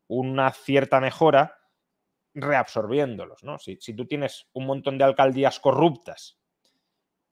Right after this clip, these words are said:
que abusan además de sus ciudadanos y te llega,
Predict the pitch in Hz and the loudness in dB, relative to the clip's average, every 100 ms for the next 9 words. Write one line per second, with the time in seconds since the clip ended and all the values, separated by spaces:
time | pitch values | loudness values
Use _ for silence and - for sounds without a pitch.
0 | _ - 113 123 139 139 127 127 135 131 | _ -6 -4 -2 -4 -2 -2 -2 -4 -4
1 | 131 - 127 131 165 139 95 - _ _ | -8 -6 -2 2 2 2 -6 -18 _ _
2 | _ 104 95 117 139 120 95 _ | _ -14 -8 -4 0 0 -2 _